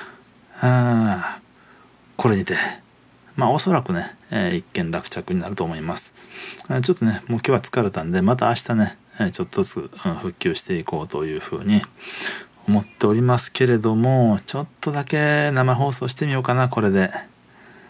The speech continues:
えー、まだちょっと完全復旧じゃないですけど、とりあえず配信開始しますとか言ってね。そのうちまたこけたりしてね。<laughs> あ、でもちゃんとした機能が備わってからでないとね、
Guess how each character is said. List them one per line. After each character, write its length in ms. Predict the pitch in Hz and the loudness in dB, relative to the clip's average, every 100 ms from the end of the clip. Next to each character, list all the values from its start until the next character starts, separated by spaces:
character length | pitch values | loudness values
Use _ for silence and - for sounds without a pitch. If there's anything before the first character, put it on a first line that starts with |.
| - _ _ - | -20 _ _ -8
え 220 | 101 90 87 | -4 -4 0
ー、 0 | |
ま 140 | 98 | 2
だ 100 | 117 | 2
ち 80 | 113 | 0
ょ 40 | |
っ 20 | 127 | 0
と 200 | 110 98 - - - - - - | 0 0 -6 -20 -20 -20 -16 -2
完 240 | - 131 | 2 4
全 160 | 123 120 | 4 2
復 200 | 127 127 | -2 0
旧 140 | 120 | 0
じ 80 | 104 | 2
ゃ 20 | |
な 120 | 98 | 0
い 20 | |
で 80 | 101 | 0
す 100 | 101 | -2
け 80 | - | -2
ど、 60 | 104 | 0
と 140 | 107 | 2
り 80 | 123 | 2
あ 20 | |
え 40 | 120 | 0
ず 80 | |
配 180 | - 113 | -2 -2
信 220 | 101 110 | -2 -4
開 180 | 107 101 | -2 -2
始 80 | 98 | -2
し 80 | 110 | 0
ま 120 | 101 | -2
す 60 | - | -2
と 80 | |
か 60 | - | -8
言 100 | 78 | -10
っ 20 | |
て 60 | 82 | -4
ね。 220 | 95 95 - - - - - - - - - _ | -4 -4 -12 -20 -20 -18 -14 -12 -12 -14 -18 _
そ 120 | - | -6
の 120 | 143 139 | -2 0
う 40 | |
ち 120 | 127 | 2
ま 80 | 127 | 0
た 80 | 127 | 0
こ 120 | - | -2
け 100 | - | -4
た 100 | - | -4
り 80 | 147 | -4
し 60 | - | -2
て 60 | |
ね。 100 | 90 - - - - - - - - - _ | 0 0 0 -2 -2 -4 -6 -6 -12 -12 _
<laughs> 1080 | _ - - - - - - - - - | _ -16 -10 -8 -8 -10 -12 -14 -18 -8
あ、 140 | - 123 | 0 2
で 80 | 131 | 2
も 100 | 120 | 2
ち 100 | 170 | 4
ゃ 80 | |
ん 60 | 190 | 4
と 100 | 185 | 4
し 80 | 131 | 0
た 120 | 110 | -4
機 160 | - 156 | -2 0
能 160 | 135 | 0
が 300 | 113 107 - | 0 -4 -6
備 220 | - 151 147 | -8 -4 -2
わ 120 | 143 | -2
っ 60 | |
て 100 | 131 | -2
か 120 | 135 143 | 0 0
ら 100 | 139 | 2
で 60 | |
な 80 | 127 | 0
い 40 | |
と 100 | - | 0
ね、 240 | 185 - | 2 2